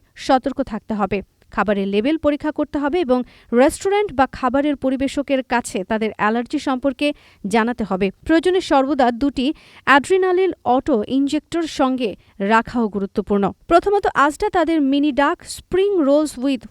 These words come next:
হোয়েসেন ডিপ পণ্যটি প্রত্যাহার করেছে। এই দুশো বিশ গ্রাম ওজনের প্যাকের ব্যবহার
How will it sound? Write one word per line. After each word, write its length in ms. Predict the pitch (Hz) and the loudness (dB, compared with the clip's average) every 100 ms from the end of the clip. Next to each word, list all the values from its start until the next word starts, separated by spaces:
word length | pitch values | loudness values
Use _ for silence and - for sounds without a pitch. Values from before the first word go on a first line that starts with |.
| 220 | -4
হোয়েসেন 380 | 311 381 349 | -4 -2 -2
ডিপ 160 | 285 302 - - | -2 -4 -6 -6
পণ্যটি 460 | 269 269 269 202 | -4 -4 -4 -6
প্রত্যাহার 480 | 190 247 - 247 202 | -4 -6 -4 -6 -6
করেছে। 440 | 190 190 - 190 - | -8 -12 -8 -8 -4
এই 220 | - 339 | 0 2
দুশো 440 | 247 214 330 - 453 | 2 2 0 2 0
বিশ 340 | 294 339 - | 0 -2 -2
গ্রাম 240 | 302 381 349 | -2 -2 -2
ওজনের 400 | 254 294 294 277 | -2 -2 -2 -2
প্যাকের 420 | - 247 247 269 | -2 -4 -4 -4
ব্যবহার 540 | 220 220 240 247 330 | -2 -2 -2 0 2